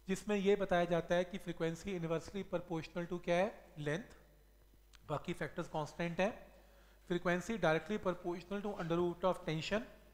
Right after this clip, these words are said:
and inversely proportional to under root of mass per unit length। तो ये, इसे बोलते हैं law of length,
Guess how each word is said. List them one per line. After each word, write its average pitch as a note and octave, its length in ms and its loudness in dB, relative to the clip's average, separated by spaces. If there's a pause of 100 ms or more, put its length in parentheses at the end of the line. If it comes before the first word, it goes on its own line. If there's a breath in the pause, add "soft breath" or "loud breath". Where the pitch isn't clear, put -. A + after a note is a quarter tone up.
(220)
and F#3+ 180 4
inversely F#3 460 2
proportional F3 680 0
to F#3 160 4
under E3+ 140 4
root E3+ 180 4
of F#3+ 140 6
mass D#3 360 4
per D3+ 120 4
unit C#3+ 280 -8
length। G#2+ 300 -12 (480)
तो F#3 60 2
ये, F#3+ 260 8
इसे G#3+ 340 2
बोलते F3+ 280 2
हैं G3 80 2
law E3+ 260 6
of - 180 -4
length, E3+ 380 0